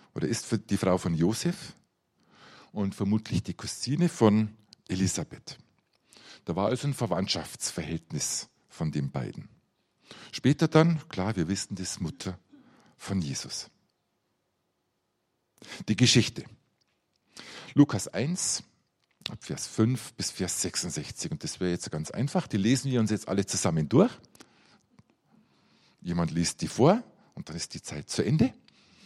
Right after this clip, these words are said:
Und dann war das eine gute Predigt. Könnten wir ja mal so machen. Ich mach's mal nicht so. Ich, ich pick mal einfach ein paar Verse heraus und dann schauen wir uns so diese einzelnen Situationen so an,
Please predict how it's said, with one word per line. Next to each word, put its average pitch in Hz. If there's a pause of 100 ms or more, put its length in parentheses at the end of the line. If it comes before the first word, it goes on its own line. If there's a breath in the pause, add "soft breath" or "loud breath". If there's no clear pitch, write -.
(200 soft breath)
Und 82
dann 87
war 101
das 120
eine 110
gute 104
Predigt. - (1700 soft breath)
Könnten 151
wir 135
ja 127
mal 110
so 110
machen. 156 (300 loud breath)
Ich 107
mach's 156
mal 131
nicht 156
so. 147
Ich, 160 (280 loud breath)
ich -
pick 214
mal 170
einfach - (280 loud breath)
ein 123
paar 143
Verse 143
heraus 123 (280 loud breath)
und 139
dann 147
schauen 147
wir 170
uns 170
so 160
diese 156
einzelnen 156
Situationen 139 (380 soft breath)
so -
an, 156